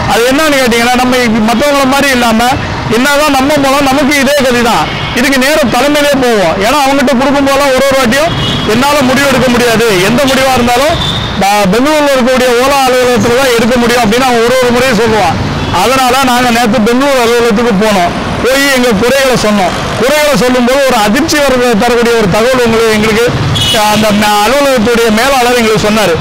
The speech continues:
அந்த கே-, செய்தி, செய்தியை கேட்கும்போது ரொம்ப கஷ்டமா இருந்தது. என்னன்னு கேட்டீங்கன்னா, இந்த இங்க இத்தனை தோழர்கள், எங்களுடைய கூட்டமைப்புன்னு சொல்லிட்டு வாழ்வு உரிமை, சி ஐ டி யு, உரிமை குரல் தலைவர் எல்லாத்தையும் அவன் அடுக்கடுக்கா சொன்னாரு. இருந்தாலும் ஒண்ணு ரெண்டு விடுபட்டா த-,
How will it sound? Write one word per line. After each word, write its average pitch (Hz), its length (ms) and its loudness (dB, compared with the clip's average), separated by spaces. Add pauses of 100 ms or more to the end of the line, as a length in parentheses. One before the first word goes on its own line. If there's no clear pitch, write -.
(360)
அந்த 202 160 0
கே-, 202 300 -2
செய்தி, 254 360 0
செய்தியை 285 340 0
கேட்கும்போது 247 380 0
ரொம்ப 240 180 0
கஷ்டமா 226 380 0
இருந்தது. 208 260 0
என்னன்னு 269 320 0
கேட்டீங்கன்னா, 208 440 0 (760)
இந்த 247 220 0
இங்க 247 180 0
இத்தனை 302 360 0 (120)
தோழர்கள், 277 480 0
எங்களுடைய 247 720 0
கூட்டமைப்புன்னு 269 640 0
சொல்லிட்டு 247 400 0 (120)
வாழ்வு 262 300 0
உரிமை, 247 300 0 (220)
சி - 160 -4 (100)
ஐ 262 120 0
டி 208 120 0
யு, 247 300 0
உரிமை 277 220 0 (100)
குரல் 247 240 0 (320)
தலைவர் 254 360 0
எல்லாத்தையும் 262 320 0
அவன் 247 80 0
அடுக்கடுக்கா 247 380 0 (100)
சொன்னாரு. 247 480 0
இருந்தாலும் 254 320 0
ஒண்ணு 254 140 0
ரெண்டு 262 180 0
விடுபட்டா 247 440 0
த-, 240 220 0